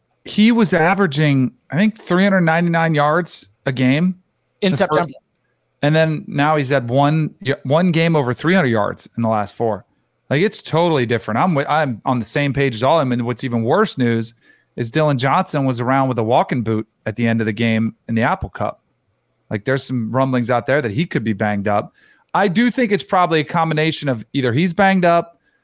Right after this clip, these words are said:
Speaker 1: but we know that there's been issues at the wide receivers outside of Odunze that have missed time. They're banged up. Like, they're, this is where, you know, the college football season, any football season, N F L, this happens too.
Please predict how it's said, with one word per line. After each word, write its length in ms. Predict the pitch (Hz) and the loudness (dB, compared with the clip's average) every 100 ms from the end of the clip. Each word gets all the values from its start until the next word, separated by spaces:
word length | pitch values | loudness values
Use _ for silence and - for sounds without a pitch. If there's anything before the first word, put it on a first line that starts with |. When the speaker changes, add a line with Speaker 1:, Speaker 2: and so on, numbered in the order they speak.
| _ _ - | _ _ -2
Speaker 1:
but 160 | 160 | -2
we 140 | 160 156 | 0 2
know 320 | 156 190 185 | 2 2 0
that 160 | 160 | 0
there's 180 | 151 139 | 0 0
been 140 | 123 139 | 0 -2
issues 340 | 139 - 127 | -2 -2 -4
at 80 | 120 | -2
the 80 | 120 | 0
wide 220 | 127 117 | 2 0
receivers 480 | 110 160 170 139 127 | -2 -2 -2 0 0
outside 320 | 127 135 120 | 0 0 0
of 80 | 110 | -2
Odunze 320 | 107 160 165 | -2 0 2
that 160 | 123 | 2
have 180 | 117 107 | 2 0
missed 220 | 110 104 | -2 -4
time. 400 | - 107 107 139 - _ | -2 -2 -2 -4 -10 _
They're 180 | - 160 | -2 -2
banged 340 | 147 123 110 110 | 0 -2 -2 -2
up. 240 | 127 - | -2 -2
Like, 200 | 135 117 | -4 -2
they're, 200 | 175 185 - _ _ _ _ | -2 -2 -6 _ _ _ _
this 200 | 156 170 | -4 -2
is 160 | 220 165 | -2 -2
where, 640 | 160 185 175 170 170 156 - _ _ _ _ _ | 2 4 4 4 2 -2 -10 _ _ _ _ _
you 100 | 160 | -2
know, 220 | 139 131 | 0 -2
the 160 | 139 131 | 0 -2
college 540 | - - 156 165 165 | -2 0 2 2 0
football 340 | 175 143 147 139 | -6 0 0 2
season, 320 | 147 139 185 | -4 -4 0
any 140 | 226 | 0
football 320 | 135 113 110 | -2 -2 -2
season, 260 | 110 113 117 | -2 -2 0
N 140 | 143 | 2
F 100 | 156 | 2
L, 140 | 131 113 | 0 0
this 120 | 113 | 0
happens 360 | 113 110 104 - | -2 -2 -8 -2
too. 340 | 190 143 | 2 2